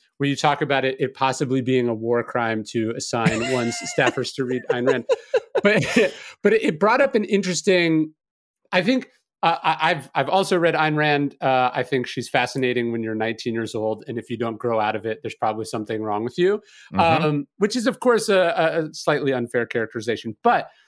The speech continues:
Speaker 1: if you think about what she was trying to do, it's, from an artistic standpoint, it's pretty amazing that she writes this long ass book that is basically propaganda for a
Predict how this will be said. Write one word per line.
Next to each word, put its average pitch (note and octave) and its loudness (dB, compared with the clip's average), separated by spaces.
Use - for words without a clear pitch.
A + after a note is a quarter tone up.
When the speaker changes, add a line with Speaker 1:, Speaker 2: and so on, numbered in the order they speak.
Speaker 1:
if - -2
you A#3+ 2
think D4+ 0
about F#3 2
what D#3 2
she - -2
was D3 0
trying C#3 0
to C3+ -6
do, G#2+ -2
it's, F3 -2
from G3+ 2
an F#3+ 4
artistic F3+ 0
standpoint, D3+ 0
it's C3 -4
pretty C#4+ 2
amazing D3+ 2
that A#2+ 2
she - -2
writes F3+ 0
this D3+ -2
long E3 2
ass D3+ -2
book A2+ -2
that D3+ 0
is C#3 -2
basically F3+ 0
propaganda D3 0
for B2 -2
a B2 -2